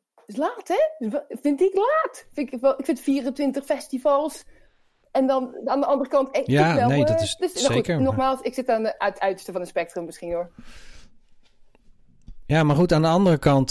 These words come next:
Speaker 2: het heeft misschien heel lang geduurd, maar het moment is wel daar. Dus als dat zich doorzet, dan is het natuurlijk op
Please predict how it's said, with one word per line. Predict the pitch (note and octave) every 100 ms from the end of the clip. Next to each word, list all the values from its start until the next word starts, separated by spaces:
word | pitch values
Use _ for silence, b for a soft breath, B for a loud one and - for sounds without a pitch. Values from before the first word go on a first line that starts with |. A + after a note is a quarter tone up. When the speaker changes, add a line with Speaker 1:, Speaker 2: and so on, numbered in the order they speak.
| -
Speaker 2:
het | A#2+
heeft | D3 C#3
misschien | C#3+ - D3+
heel | D3
lang | D3+ C#3+
geduurd, | C3+ C3 E3+ C3
maar | C3+ C3+ - - E2+
het | - C3
moment | C#3 D3 F3+ D3
is | A#2+
wel | E3 B2
daar. | C#3 E3 G2+
Dus | G2 B2
als | C3 -
dat | C3+ - A2+
zich | - C#3+
doorzet, | A2+ D#3+ E3 A2 F#2+
dan | A#2 A#2+
is | A#2+
het | B2
natuurlijk | B2 C3+ B2+ A#2+
op | -